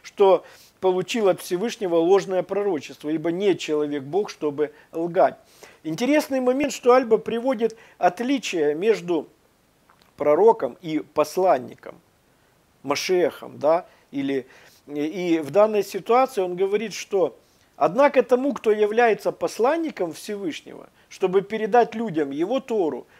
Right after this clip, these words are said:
совершенно невозможно погрешить против истины даже в малом». Потому что только тот может быть назван посланником Всевышнего, чья миссия подтверждена полностью прямыми доказательствами её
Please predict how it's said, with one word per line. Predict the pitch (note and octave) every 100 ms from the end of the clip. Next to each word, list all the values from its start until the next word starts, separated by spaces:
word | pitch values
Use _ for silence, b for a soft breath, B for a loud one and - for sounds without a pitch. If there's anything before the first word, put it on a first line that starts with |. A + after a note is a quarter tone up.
| b
совершенно | - F3 G3+ - C#4 C4
невозможно | A3+ A3 G3+ F3 F#3+ C4 A#3 E3 C3+ - b -
погрешить | E3 E3+ F3+ - G#3
против | - D#3+ D3+ D#3
истины | G#3 A#3 - D3+ B2+
даже | C3+ C#3+ C#3 C#3 b -
в | D3
малом». | E3+ D#3+ B2 - _ b b b
Потому | E3 F#3+ B3 C#4
что | - G3+
только | C4+ C#4+ - C#4+
тот | - C#4+ F3+ E3
может | G#3 F#3+ F3+
быть | D#3 E3
назван | F#3 G3 D#3 C#3+ C#3
посланником | D#3 - F#3+ D#3+ C#3 D3 C3+
Всевышнего, | - D#3 E3 C#4+ - C#3+ A#2+ - b b
чья | - F3 G3+
миссия | E3 G#3 D4+ - F3+ C#3+
подтверждена | - D3+ D#3+ D3 C#3 E3 D3+
полностью | C3 F#3 B3 C#4 E3+ - C#3 b b -
прямыми | E3+ G3 A#3 G3 D3
доказательствами | B2+ C#3+ D3+ C#3+ G3+ A#3 F#3 - D3 C3
её | C3+ C#3 C#3 D3+ D3+